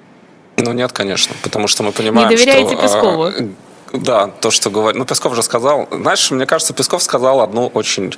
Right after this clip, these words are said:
Speaker 1: э, честную вещь. Он сказал, что наши выборы — это не демократия, а дорогая бюрократия. Вот в это я готов поверить, что Песков был искренен и честен, и он даже еще сказал, что Путина, скорее всего, переизберут, с, э, более чем с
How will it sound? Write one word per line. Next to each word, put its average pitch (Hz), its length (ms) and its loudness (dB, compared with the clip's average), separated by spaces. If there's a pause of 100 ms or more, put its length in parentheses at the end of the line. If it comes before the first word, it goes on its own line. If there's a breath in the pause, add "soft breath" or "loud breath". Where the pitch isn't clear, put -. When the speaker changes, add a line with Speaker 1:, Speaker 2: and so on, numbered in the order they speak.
(380 loud breath)
Speaker 1:
э, 101 140 0
честную 113 500 0
вещь. 92 300 -2
Он - 80 -2
сказал, 120 320 0
что - 160 -2
наши 120 260 0
выборы — 107 380 0
это 101 160 -4
не 107 100 -2
демократия, 120 720 0
а 95 60 0
дорогая 101 340 0
бюрократия. 98 640 -2
Вот 123 120 -8
в - 40 2
это 202 160 -2
я 131 200 2
готов 107 300 -2
поверить, 104 380 -2
что - 120 -6
Песков 101 360 -2
был 92 160 -4
искренен 92 420 -4
и 101 140 -6
честен, 110 500 -2
и 95 40 0
он 113 120 -2
даже 101 200 0
еще 95 180 -2
сказал, 113 280 0
что - 140 -6
Путина, 98 340 -4
скорее 98 300 -4
всего, 107 220 0
переизберут, 95 560 -4
с, - 160 0
э, 95 220 2
более 98 280 0
чем 92 220 -2
с - 280 0